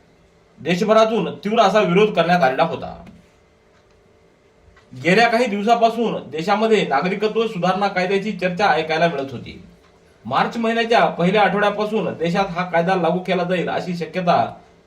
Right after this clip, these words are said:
वर्तवण्यात आलेली होती. आता मोदी सरकारनं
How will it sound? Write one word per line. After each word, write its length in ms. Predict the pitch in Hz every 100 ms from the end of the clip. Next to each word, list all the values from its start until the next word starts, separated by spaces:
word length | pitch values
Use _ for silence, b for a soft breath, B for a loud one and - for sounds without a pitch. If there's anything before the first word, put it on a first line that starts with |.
| -
वर्तवण्यात 420 | - 165 175 -
आलेली 260 | 135 135
होती. 340 | 139 120 - - - - - - _ _ _ _ _ _
आता 200 | - 180
मोदी 300 | 226 185 202
सरकारनं 600 | 233 233 226 233 220 180